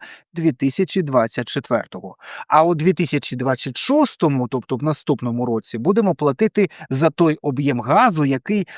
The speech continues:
використали з першого жовтня дві тисячі двадцять четвертого до тридцятого вересня дві тисячі двадцять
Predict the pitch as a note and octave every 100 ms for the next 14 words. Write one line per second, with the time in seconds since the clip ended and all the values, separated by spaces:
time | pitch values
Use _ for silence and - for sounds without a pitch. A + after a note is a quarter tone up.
0 | - C#3+ G3+ - B3 A#3 - B3 B3 -
1 | - G#3+ F3 C3+ D3 C3+ B2 C#3+ C3 C3+
2 | C3+ C#3 C3+ D3 C#3+ B2 C3 B2+ B2+ A#2+
3 | A#2+ - A2 D#3 B3+ - A#3+ B3 F#3+ D3
4 | A3 D#3 D#3 B2 D#3+ C3 - A#2 A#2+ A3
5 | B3+ - A3+ - - - D3+ D#3+ C#3 D#3
6 | G3 F3 F3+ C3+ B2+ A#2 - C3 -